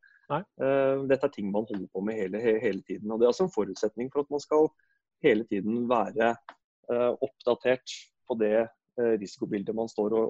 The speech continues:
Speaker 2: ovenfor, eh, slik at man, eh, kan endre tiltakene sine, eh, ut fra den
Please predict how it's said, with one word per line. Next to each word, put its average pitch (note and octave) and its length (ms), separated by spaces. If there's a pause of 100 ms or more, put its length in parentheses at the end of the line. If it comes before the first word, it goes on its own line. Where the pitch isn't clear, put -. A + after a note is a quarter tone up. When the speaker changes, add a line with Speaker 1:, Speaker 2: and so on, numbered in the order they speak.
Speaker 2:
ovenfor, G#2 400 (240)
eh, D3 140
slik C3 260
at B2+ 120
man, C3+ 280 (540)
eh, C3+ 340 (100)
kan D3 320
endre G#2+ 400
tiltakene G#2 480
sine, B2 300 (160)
eh, D#3 720 (500)
ut C3 160
fra C3 140
den A2 260